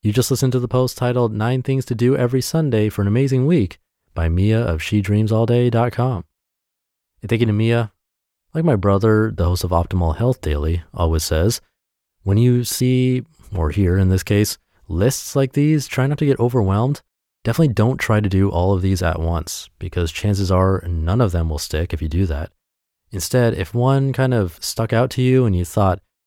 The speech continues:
"Hey, that sounds like me," or "That sounds easy enough," just try that one. If you're able to keep it up for a few weeks in a row or a couple of months,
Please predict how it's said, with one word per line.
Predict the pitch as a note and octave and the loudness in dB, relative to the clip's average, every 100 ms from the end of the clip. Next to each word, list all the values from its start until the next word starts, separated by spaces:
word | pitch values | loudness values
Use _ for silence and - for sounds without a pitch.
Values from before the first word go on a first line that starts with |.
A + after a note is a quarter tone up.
| _ _ | _ _
"Hey, | - D3+ | 0 0
that | B2 | 0
sounds | - D3+ | 0 2
like | F2+ D#2 | 2 0
me," | D#2+ D#2+ A2+ B2 | -2 -2 -2 -2
or | F2+ F2 E2+ D#2+ _ _ _ - | 0 0 0 -2 _ _ _ -20
"That | - | -8
sounds | - G2 F#2+ | -2 0 2
easy | F#2+ F#2+ | 2 2
enough," | F2+ F#2 C#3+ - _ _ _ _ | 2 2 0 -6 _ _ _ _
just | - F#2+ | -10 -10
try | - - A#2 A2+ | -8 -4 -2 0
that | G#2+ C3 | 0 0
one. | E2 D#2 _ _ _ _ | -2 -6 _ _ _ _
If | G2 F#2+ | -8 -2
you're | A2 | 0
able | A2+ | 2
to | G#2 | 0
keep | A#2 G#2 | 0 2
it | |
up | G#2+ A2 | 2 0
for | - F#2+ | 0 -2
a | |
few | E2+ A#2 A2 | -2 0 2
weeks | G#2+ G#2 | 0 0
in | A2 | -2
a | F2 | 0
row | E2+ G#2+ A#2 A#2 A#2 A2+ | 0 2 2 2 0 0
or | F2 E2 | -2 -4
a | |
couple | - A2+ G2 | -2 0 0
of | D2+ | 0
months, | E2+ F#2+ E3 - | 0 2 2 0